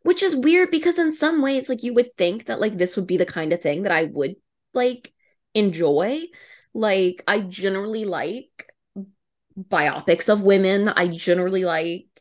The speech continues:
you know, this time period, like, and I'm interested in sort of the colonization of Africa, like, as a, but obviously, like,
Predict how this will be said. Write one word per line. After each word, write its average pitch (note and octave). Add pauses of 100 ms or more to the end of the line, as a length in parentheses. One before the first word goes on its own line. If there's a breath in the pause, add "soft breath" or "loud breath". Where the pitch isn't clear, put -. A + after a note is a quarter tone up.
(100)
you F#3+
know, A#2+
this F#3
time A#3
period, B3
like, E3+ (320 loud breath)
and G3+
I'm F#3+
interested G#3+
in D#3
sort G3
of G3
the F3+ (400)
colonization E3+
of D#3+
Africa, -
like, F#3+
as E3
a, D#3+
but F#3
obviously, D3+
like, D3+